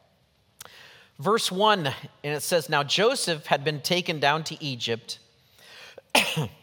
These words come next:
and Potiphar, an Egyptian officer of Pharaoh, the captain of the bodyguard,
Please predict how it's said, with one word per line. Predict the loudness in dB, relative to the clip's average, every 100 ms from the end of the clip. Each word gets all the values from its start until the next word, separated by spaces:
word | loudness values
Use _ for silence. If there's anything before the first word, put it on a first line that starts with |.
| -4
and | -4 0
Potiphar, | 4 6 6 0 -4 -2
an | -4
Egyptian | -6 -4 -6 -4 -6
officer | 0 0 0 -6 -4 -6
of |
Pharaoh, | 0 2 2 0 -2 -14 _ _ _ _ -18
the | -12
captain | -6 2 2 2 -4
of | -4
the | -2
bodyguard, | 2 4 2 0 2 0